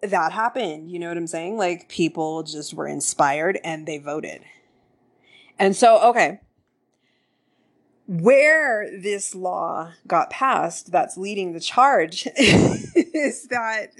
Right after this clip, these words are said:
<laughs> this is why this shit is going down now, people, okay? <laughs>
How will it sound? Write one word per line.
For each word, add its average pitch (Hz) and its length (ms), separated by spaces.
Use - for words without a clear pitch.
<laughs> - 540
this 302 320
is 302 200
why 214 220
this 214 220
shit 196 160
is 196 120
going 175 280
down 185 220
now, 165 120
people, 180 300
okay? 190 240
<laughs> - 880